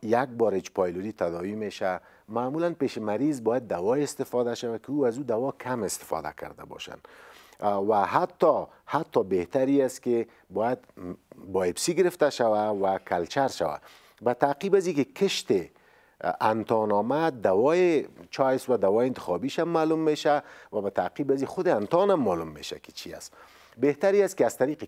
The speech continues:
کشت باید پیش رفته شود که یک بار تداوی شود. ولی اگر ما امپایریک یا تجربوی تداوی می‌کنیم مریضه، این هم راه داره. اه، باید مریض چهارده روز تداوی شود، از دوا استفاده شود که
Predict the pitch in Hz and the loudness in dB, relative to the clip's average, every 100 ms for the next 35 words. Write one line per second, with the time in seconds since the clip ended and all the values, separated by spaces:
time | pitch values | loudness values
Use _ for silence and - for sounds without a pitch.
0 | - 160 - - 85 78 - 90 - 107 | -8 -4 -4 -4 -6 -6 -6 -4 -2 -4
1 | - 123 143 - 92 113 110 80 82 - | -4 -4 -6 -4 2 2 2 0 -4 -4
2 | 82 73 76 - 69 - - - - 170 | -8 -8 -12 -14 -14 -14 -18 -20 -2 2
3 | 202 175 165 185 170 175 160 - 107 104 | 4 4 4 4 4 4 2 2 4 4
4 | 113 147 147 117 120 123 120 101 90 87 | 4 2 2 0 2 2 0 -4 -4 -4
5 | 78 92 156 135 98 85 82 78 - 82 | -4 0 0 2 0 -2 -6 -10 -10 -10
6 | 78 78 80 82 135 147 - - - 190 | -10 -10 -10 -4 -2 -2 -6 -14 -2 0
7 | 131 113 87 90 110 98 92 80 69 - | 2 0 -2 0 2 2 0 -2 -4 -12
8 | - - - - 117 117 - - 139 160 | -20 -20 -14 -2 0 0 -10 -2 2 2
9 | 151 135 147 139 - _ - 104 95 101 | 4 2 2 0 -6 _ -4 2 4 4
10 | 117 95 - 87 82 98 123 131 131 117 | 4 2 -2 -6 -4 -8 -4 0 0 -2
11 | _ _ _ 90 80 87 95 95 - - | _ _ _ -6 -2 0 2 2 0 -6
12 | 92 90 - 87 87 | -4 -4 -6 -8 -8